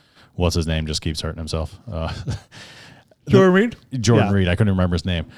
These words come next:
Speaker 1: Uh, I think the Bears are probably someplace that, that needs some help at the tight ends, uh,
Speaker 2: Yep.
Speaker 1: position. Uh, the Falcons, obviously, if Hooper leaves, so that's the same scenario as, as the Chargers.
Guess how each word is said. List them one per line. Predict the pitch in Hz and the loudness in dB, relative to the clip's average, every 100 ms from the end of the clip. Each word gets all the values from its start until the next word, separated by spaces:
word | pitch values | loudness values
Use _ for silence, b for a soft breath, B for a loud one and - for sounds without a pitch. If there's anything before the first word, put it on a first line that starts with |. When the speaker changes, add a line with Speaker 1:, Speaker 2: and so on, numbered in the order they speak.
| B B | B B
Speaker 1:
Uh, | 123 117 | 0 2
I | 127 | 2
think | 160 | 4
the | 107 | 4
Bears | 87 95 104 101 | 4 6 4 4
are | 110 | 4
probably | 110 104 107 110 - | 4 4 4 2 -2
someplace | - - 104 110 101 | -4 0 2 2 2
that, | - 101 87 98 | 2 0 0 -4
that | 104 104 | -4 -2
needs | 104 - | -2 -2
some | 95 | -4
help | 101 95 | -4 -2
at | 98 | -4
the | 95 | -4
tight | - 101 95 | -2 -2 0
ends, | 95 92 | -4 -4
uh, | - 98 92 95 | -4 -2 -2 -2
Speaker 2:
Yep. | 131 | -4
Speaker 1:
position. | 107 98 98 101 98 98 98 - | -2 -2 0 0 -2 -2 -6 -10
Uh, | 95 80 67 65 73 69 73 78 | -10 -10 -12 -16 -18 -18 -16 -14
the | 98 98 | -10 -8
Falcons, | - 92 92 95 92 85 | -2 -2 -2 -4 -4 -4
obviously, | 85 87 82 90 85 | -4 -2 -2 -2 -4
if | - | -4
Hooper | 92 90 82 | -4 -2 -2
leaves, | 85 85 | -2 -2
so | - 85 | -4 -6
that's | 78 | -6
the | - | -8
same | - 85 | -6 -6
scenario | 78 82 82 82 80 80 | -6 -6 -4 -2 -2 -4
as, | 73 82 80 | -6 -8 -8
as | - 80 78 | -8 -10 -8
the | 80 | -4
Chargers. | 107 101 92 92 92 | -2 0 -2 -2 -4